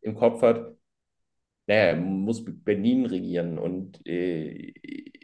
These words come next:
Berlin regieren in die Mitte hinein bedeutet halt schon eher ein bisschen weiter links zu stehen. Und da kommt man mit einem Friedrich Merz nicht unbedingt wahnsinnig gut an.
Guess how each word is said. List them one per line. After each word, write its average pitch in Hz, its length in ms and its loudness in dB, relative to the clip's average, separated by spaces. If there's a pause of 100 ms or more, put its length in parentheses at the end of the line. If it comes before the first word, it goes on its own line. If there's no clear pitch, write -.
(760)
Berlin 110 360 0
regieren 107 420 4
in 98 140 -2
die 95 80 -4
Mitte 127 220 0
hinein 117 420 4
bedeutet 107 340 4
halt 101 160 4
schon 104 140 2
eher 104 220 6
ein 98 100 4
bisschen 95 240 -2
weiter 90 180 4
links 143 300 2
zu 156 80 -4
stehen. 160 500 2
Und 113 220 4
da 110 100 8
kommt 127 300 4
man 110 80 0
mit 101 80 0
einem 101 160 -2
Friedrich 117 360 -6
Merz 107 540 4
nicht 110 480 4
unbedingt 95 380 0
wahnsinnig 87 420 2
gut 82 220 -8
an. 82 240 -6